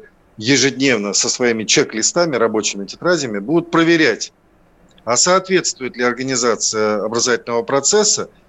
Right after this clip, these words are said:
всем тем требованиям, которые у нас установлены, э, требования Рос-, Роспотребнадзора и требования регионального нашего министерства. А, и каждый случай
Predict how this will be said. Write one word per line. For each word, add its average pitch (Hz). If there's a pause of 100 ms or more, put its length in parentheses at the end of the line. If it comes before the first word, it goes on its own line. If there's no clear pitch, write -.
(140)
всем 131
тем 120
требованиям, 117
которые 117
у 110
нас 107
установлены, 101 (480)
э, 107
требования 110
Рос-, 117
Роспотребнадзора 123
и 123
требования 135
регионального 117
нашего 104
министерства. 107 (560)
А, 104
и 131
каждый 160
случай 160